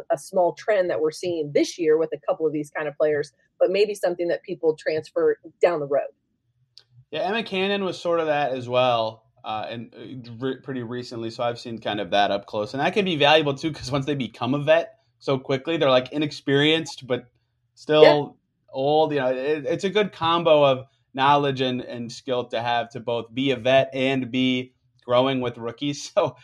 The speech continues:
Speaker 2: I think that path will become a little more prevalent, especially, like, all, all it takes is one or two success stories to really
Speaker 1: Yes.
Speaker 2: have every franchise see what it can be and see how it can help your team, not just from that one player's perspective, but from an entire team perspective.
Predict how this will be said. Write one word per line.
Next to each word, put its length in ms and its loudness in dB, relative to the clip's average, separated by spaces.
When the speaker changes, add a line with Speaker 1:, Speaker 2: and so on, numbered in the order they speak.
Speaker 2:
I 80 0
think 140 0
that 220 2
path 240 2
will 160 -4
become 320 -8
a 40 -8
little 180 -6
more 160 -6
prevalent, 420 -2
especially, 380 0
like, 200 2
all, 100 -8
all 240 4
it 120 -2
takes 200 -10
is 80 -12
one 120 -6
or 80 -6
two 140 -8
success 400 -10
stories 380 -6
to 120 -12
really 220 -4
Speaker 1:
Yes. 280 -8
Speaker 2:
have 160 -8
every 240 -2
franchise 500 -6
see 140 0
what 140 2
it 100 -6
can 160 -10
be 160 -6
and 100 -8
see 120 -14
how 240 -4
it 80 -12
can 160 -14
help 220 -10
your 100 -14
team, 400 -2
not 240 2
just 160 -8
from 140 -6
that 140 -2
one 180 -2
player's 280 -4
perspective, 440 -8
but 100 -12
from 140 -10
an 60 -10
entire 340 -8
team 400 -20
perspective. 440 -20